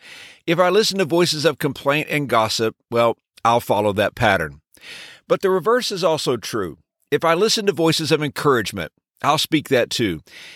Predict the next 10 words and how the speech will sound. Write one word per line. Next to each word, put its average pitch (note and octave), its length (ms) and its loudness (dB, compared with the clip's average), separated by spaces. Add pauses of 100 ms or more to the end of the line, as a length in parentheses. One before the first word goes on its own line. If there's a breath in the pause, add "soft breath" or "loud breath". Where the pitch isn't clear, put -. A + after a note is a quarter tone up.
If F3 160 0
I F#3 80 2
listen A3+ 300 0
to F#3+ 160 2
words D#3 400 0
of B2 180 2
hope F3+ 400 0
and C3+ 180 -2
truth, D#3+ 460 -2
well, B2+ 220 2